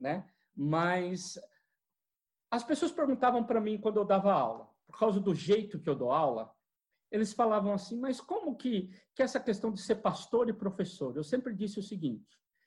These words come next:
"Eu como professor me sinto pastor, e eu como pastor me sinto professor. Num lugar onde eu estou,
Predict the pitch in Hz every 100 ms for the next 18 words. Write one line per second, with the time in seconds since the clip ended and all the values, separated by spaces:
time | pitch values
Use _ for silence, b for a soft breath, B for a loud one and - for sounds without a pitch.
0 | _ _ _ _ 214 226 254 262 - 233
1 | 196 190 - 220 240 233 196 233 226 _
2 | 220 - - 151 120 - _ _ _ _
3 | _ - 202 214 214 220 220 196 160 -
4 | - 180 190 190 - 190 - 185 180 165
5 | - 123 110 - _ _ _ _ 220 269
6 | 254 202 247 247 214 208 165 - 208 208
7 | 143 -